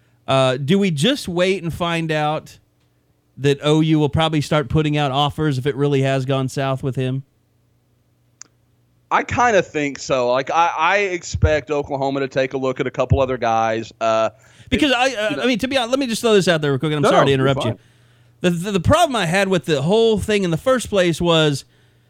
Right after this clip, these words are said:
Speaker 1: was it Krabby's article? Did he write that article?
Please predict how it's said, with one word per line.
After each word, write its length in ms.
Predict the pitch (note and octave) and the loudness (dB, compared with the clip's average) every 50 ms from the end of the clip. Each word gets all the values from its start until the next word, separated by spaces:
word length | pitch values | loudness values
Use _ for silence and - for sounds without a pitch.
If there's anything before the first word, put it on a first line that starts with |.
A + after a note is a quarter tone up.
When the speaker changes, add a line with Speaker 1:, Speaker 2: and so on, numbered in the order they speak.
| _ _ _ - | _ _ _ -2
Speaker 1:
was 160 | - F3 F3 | 2 2 2
it 100 | F3+ C#3+ | 2 0
Krabby's 540 | - - F#3 F#3+ G#3 B3 B3 A#3+ A#3 G3+ G3+ | -2 -2 0 0 2 0 0 0 -2 0 2
article? 580 | G#3+ G#3+ G#3+ A3 G#3+ - A3 G#3+ A3 A3 G3+ - - - C#3+ | 2 2 2 0 0 0 -2 -2 -2 -4 -6 -12 -14 -8 -2
Did 160 | D3+ D#3 C#3+ | 0 2 2
he 140 | E3 G3+ A3 | 2 2 2
write 220 | G#3 G3+ G#3 G3+ | 0 0 0 0
that 160 | G#3+ G#3 G3+ | 0 -2 -2
article? 500 | G3 G3+ G#3 G3+ G3 - G3+ G3+ G3+ G3 | 0 0 -2 -2 -2 -2 -2 -2 -4 -4